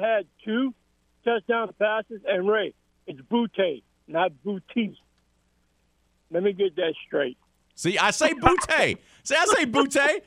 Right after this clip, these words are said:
Speaker 2: Everyone's saying Boutte now. I'm like, "What? What are you talking about?"
Speaker 1: Yeah,
Speaker 2: Dude.
Speaker 1: man. I, I don't know what. I'm scratching my head over that, Ray.
Speaker 2: <laughs> Doug, I appreciate your phone call, brother. Enjoy the rest of your Thursday, my friend.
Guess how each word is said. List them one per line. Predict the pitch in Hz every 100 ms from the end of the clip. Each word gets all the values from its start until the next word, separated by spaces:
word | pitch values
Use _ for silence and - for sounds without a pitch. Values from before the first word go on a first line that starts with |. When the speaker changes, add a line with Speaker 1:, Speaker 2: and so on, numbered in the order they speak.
| - -
Speaker 2:
Everyone's | 285 294 285 -
saying | 294 277 254
Boutte | 370 - 247
now. | 190 170
I'm | 226
like, | 320 311
"What? | 453 480 466
What | 480
are |
you | 453
talking | 453 466 403
about?" | 170 131 415
Speaker 1:
Yeah, | 453 480 415 285 226
Speaker 2:
Dude. | -
Speaker 1:
man. | 339
I, | 415 440 403 302 294 214 -
I | 370 466
don't | 381 302
know | 311 277 262
what. | 427 285
I'm | 330
scratching | - 294 269 269 254
my | 269
head | 233 285 254
over | 214 196
that, | 180 147 139
Ray. | 185 196 - - - - 480 - 381 - - 339 - _
Speaker 2:
<laughs> | 214 269 269 427 214
Doug, | 269 - 277 277 302 - - -
I | 208 202
appreciate | 196 220 214 254 220 180 214
your |
phone | - 208 202
call, | - 185 180
brother. | 180 185 185
Enjoy | 160 143 185 180
the | 175
rest | 180 -
of | 165
your | 151
Thursday, | 190 180 156 139
my | 117
friend. | - 123